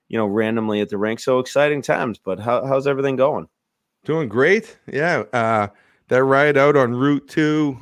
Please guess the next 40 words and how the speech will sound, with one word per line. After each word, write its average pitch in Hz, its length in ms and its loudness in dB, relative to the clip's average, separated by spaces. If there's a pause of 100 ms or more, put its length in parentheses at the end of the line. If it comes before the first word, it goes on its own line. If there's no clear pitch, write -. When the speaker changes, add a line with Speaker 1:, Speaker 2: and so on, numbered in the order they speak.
(180)
Speaker 2:
uh, 101 380 -8
with 107 140 -10
the 95 100 -12
weather 123 460 -4
on 113 140 -6
Saturday 117 500 -6
was, 95 460 -8
was 98 160 -14
no 113 180 -2
picnic. 104 560 -6 (300)
Speaker 1:
No, 120 360 2
Speaker 2:
You 104 60 2
know? 101 80 -2
Speaker 1:
that 107 180 0
was, 110 320 -4
yeah. 92 300 -6 (160)
Yeah, 101 240 -4
it 95 60 -4
wasn't 107 460 -4
a, 98 80 -4
uh, 87 400 -8 (720)
a 107 100 -10
nice 104 260 -4
fall 101 340 0
foliage 107 720 -2
type 92 240 -6
ride, 87 380 -6
you 92 80 -12
know? 92 140 -6
It 131 120 0
was 113 240 -2
Speaker 2:
No. 92 80 -6
Speaker 1:
like 90 400 -10 (640)
ten 110 240 -4
and 98 160 -6
two, 101 520 -2 (400)
dealing 101 280 -6
with 90 140 -8
rain, 90 480 -8 (100)
nightmare. 85 540 -10